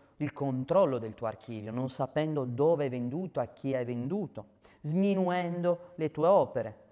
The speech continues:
"Faccio cose, ho fatto queste cose qua, guarda se ti piacciono." Tutto questo mina la tua credibilità d'artista professionista,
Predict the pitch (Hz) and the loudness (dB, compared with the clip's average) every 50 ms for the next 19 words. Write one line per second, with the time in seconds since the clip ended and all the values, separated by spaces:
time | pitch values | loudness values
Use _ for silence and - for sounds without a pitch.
0 | _ _ - 139 127 - - 131 - - - 165 185 185 156 127 117 110 107 - | _ _ -4 -4 -4 -4 -8 -10 -4 0 2 4 6 4 4 2 0 -4 -6 -8
1 | - - _ _ _ 139 135 - 147 139 - 143 - 139 131 - - 131 - - | -10 -16 _ _ _ -4 2 4 2 4 4 0 -2 -2 -4 -4 -6 -8 -4 -4
2 | 139 131 123 135 131 - 160 175 165 139 131 135 - 123 127 120 - 127 - - | -4 -2 -2 -4 -2 2 2 2 2 2 2 0 0 -2 -6 -6 -6 -8 -8 -8
3 | 117 - 165 185 175 151 - - - 120 110 110 113 - _ _ _ _ _ - | -6 -2 0 0 0 0 -2 -6 -10 -12 -12 -12 -14 -16 _ _ _ _ _ -4
4 | 302 - - 247 - 233 233 226 233 - 214 196 185 185 190 202 202 202 208 214 | 0 0 0 2 4 2 2 2 0 0 0 2 2 2 0 0 -2 -4 -4 -6
5 | 208 - - - - 160 160 151 - - 165 165 180 180 180 180 170 160 151 139 | -8 -12 -18 -6 -2 -2 -2 -2 -4 -6 -4 -2 -2 -4 -4 -6 -6 -6 -6 -4
6 | 143 139 131 131 127 - - 110 110 120 123 127 120 117 - 104 95 - - 110 | -6 -6 -6 -6 -8 -8 -8 -8 -8 -8 -10 -10 -12 -12 -16 -18 -18 -14 -16 -16
7 | - - - - - 101 98 - - 107 101 104 - - - - - _ _ | -14 -14 -18 -16 -16 -18 -18 -16 -18 -18 -18 -18 -20 -20 -20 -20 -20 _ _